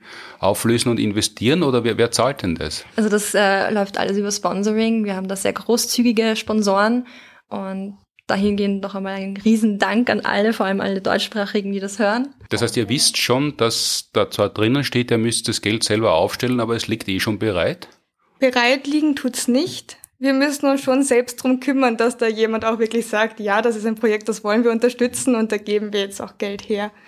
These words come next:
Speaker 3: Also wir schreiben extrem viele Leute an und zum Glück sind einige so nett und, also einige Firmen und geben uns dann auch tatsächlich was.
Speaker 2: Firmen und Universitäten.
Speaker 3: Weil man
Speaker 2: Genau.
Speaker 3: muss auch bedenken, dieser ganze Laborbedarf,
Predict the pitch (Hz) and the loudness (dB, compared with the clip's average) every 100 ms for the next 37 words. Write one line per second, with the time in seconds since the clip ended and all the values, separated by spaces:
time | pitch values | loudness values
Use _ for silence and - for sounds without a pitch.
0 | - - _ 226 214 214 208 220 220 220 | -20 -20 _ -2 2 2 2 0 2 2
1 | 214 220 - 220 - - 240 247 233 214 | 2 0 -2 -4 -2 2 2 4 2 4
2 | 214 214 226 - 254 277 269 220 220 220 | 2 2 0 2 2 0 -2 -4 -4 -6
3 | - _ - - 226 233 254 - 247 233 | -10 _ -16 -2 -2 0 -4 -2 -2 -2
4 | 226 220 233 233 226 214 220 226 - 226 | 0 0 2 2 0 0 0 -2 -2 -4
5 | 220 220 - _ _ - 220 214 220 220 | -4 -8 -18 _ _ 0 0 2 2 2
6 | 226 - 240 247 226 220 220 220 226 208 | 0 2 4 4 2 0 0 2 2 0
7 | 202 202 202 202 - 208 220 214 208 220 | -2 -4 -6 -6 -8 -8 -10 -10 -12 -12
8 | - - - 214 214 202 196 202 196 196 | -14 -6 2 2 4 0 -2 -4 -4 -6
9 | - - 208 202 208 208 208 220 _ _ | -10 -4 -4 -4 -8 -8 -10 -16 _ _
10 | - 220 226 233 254 254 254 233 226 226 | -2 2 2 4 4 2 0 0 0 2
11 | 247 226 220 220 233 214 208 214 220 226 | 0 0 -2 0 0 0 0 0 0 -2
12 | 233 214 214 254 294 - | -4 -4 0 0 -2 -10